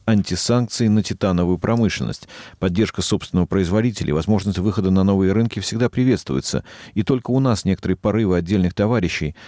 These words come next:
направлены на то, чтобы это ограничить. На мой взгляд, это странно. Вопрос — это вредитель от недостатка ума или вредитель, потому что вредитель,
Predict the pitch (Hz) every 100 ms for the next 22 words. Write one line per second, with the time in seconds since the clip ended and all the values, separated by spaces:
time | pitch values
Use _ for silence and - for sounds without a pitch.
0 | - - 113 139 135 127 123 127 - 113
1 | 117 - 147 - - _ - 127 120 123
2 | 123 123 139 104 - - 110 143 131 123
3 | 143 120 - - - 131 85 69 - 110
4 | - 143 143 - 127 110 107 113 147 139
5 | 78 - _ - - - 120 110 113 107
6 | - 110 - - 110 147 156 - 135 117
7 | 110 127 107 95 107 110 107 98 - 101
8 | 120 120 98 -